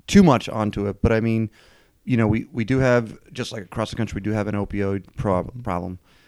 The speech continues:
Speaker 1: And, you know, just from the outside looking in, I see the drug task force. I mean, I'm allowed to curse here. I mean, they're, they're kicking ass.
Speaker 2: Yep.
Speaker 1: And they're sending a message, "You're not gonna deal drugs here." How
Speaker 2: Yep.
Speaker 1: important is that in the whole?
Speaker 2: Well,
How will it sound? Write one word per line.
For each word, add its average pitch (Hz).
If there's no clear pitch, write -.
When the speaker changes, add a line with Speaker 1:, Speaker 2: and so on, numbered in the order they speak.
Speaker 1:
And, 107
you 117
know, 101
just 107
from 120
the 117
outside 120
looking 113
in, 107
I 101
see 110
the 104
drug 104
task 107
force. 104
I -
mean, 101
I'm 101
allowed 92
to 90
curse 110
here. 107
I 101
mean, 98
they're, 101
they're 107
kicking 110
ass. 95
Speaker 2:
Yep. 135
Speaker 1:
And 117
they're 120
sending 135
a 131
message, 139
"You're 113
not 110
gonna 107
deal 120
drugs 110
here." 95
How 127
Speaker 2:
Yep. 147
Speaker 1:
important 135
is 92
that 107
in 98
the 92
whole? 90
Speaker 2:
Well, 156